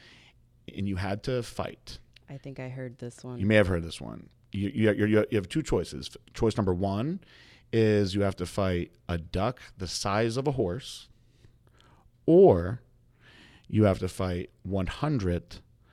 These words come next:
Speaker 1: duck-sized horses. So tiny little horses, but there's a lot of 'em.
Speaker 2: Mm-hmm.
Speaker 1: Who do you pick?
Speaker 2: I'm going for the duck.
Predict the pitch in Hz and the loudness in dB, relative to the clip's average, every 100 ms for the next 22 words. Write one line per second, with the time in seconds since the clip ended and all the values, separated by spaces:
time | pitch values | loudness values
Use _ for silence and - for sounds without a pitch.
0 | _ _ _ _ _ _ - 123 131 - | _ _ _ _ _ _ 2 6 6 4
1 | - 95 87 87 - - - - - - | 2 2 2 0 -2 -6 -6 -14 -16 -18
2 | - _ _ _ _ - 92 90 87 85 | -20 _ _ _ _ -2 2 2 2 -2
3 | - _ _ _ _ - 190 185 170 160 | -8 _ _ _ _ 6 8 10 10 10
4 | 151 117 101 98 90 90 101 87 76 - | 10 6 2 2 0 0 -2 -2 -8 -14
5 | - - - 127 139 170 _ _ _ - | -20 -20 -18 -14 -14 -14 _ _ _ -4
6 | 101 87 - - - _ _ _ 196 233 | -2 -2 -6 -12 -20 _ _ _ -6 -4
7 | 214 160 147 131 110 135 165 - | -2 -4 -6 -8 -4 -4 -6 -8